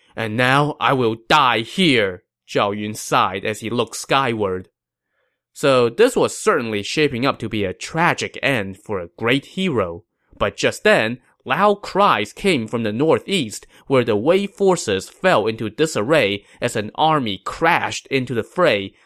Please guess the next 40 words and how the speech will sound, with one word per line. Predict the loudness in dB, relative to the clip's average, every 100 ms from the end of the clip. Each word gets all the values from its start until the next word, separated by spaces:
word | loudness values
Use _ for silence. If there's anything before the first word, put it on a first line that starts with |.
| _
led | -2 0 0
by | 0
a | 0
general | -4 0 0 2 0 0
who | -2 -4
wielded | -2 2 2 2 -2
a | -4
long | -2 2 2 2
spear | -2 -6 -2 0 2 0 -2 -14 -8
and | -6
had | -2 0
a | 0
human | -2 -2 0 0 -4
head | -8 -2 0 0 -2 -14 _
hanging | -2 -2 -2 -8
from | -4 -4 -4
his | -10
horse's | -10 0 0 0 -8 -4
neck. | -2 -2 -6 -20 _ _ _ 2
This | 2 2 -6 -6
was | -6 -4
the | -8
Shu | -6 -6 -6 -8
general | -2 0 0 -4 -6
Zhang | -2 0 0 0
Bao, | 2 4 2 -4 _
the | -12 -10
son | -4 0 0 0 -6
of | -8 -2
Zhang | 0 0
Fei. | 0 2 2 -2 _ _ _ _ _ _ _ _ _ _ _
"His | -4 -4 0
Excellency | 0 2 0 0 0 2 2
was | 2 -2
worried | 0 4 4 4 2
that | 0
something | 0 0 2 0 -2
might | 2 2 2
go | 2 2
wrong, | 2 2 0 -4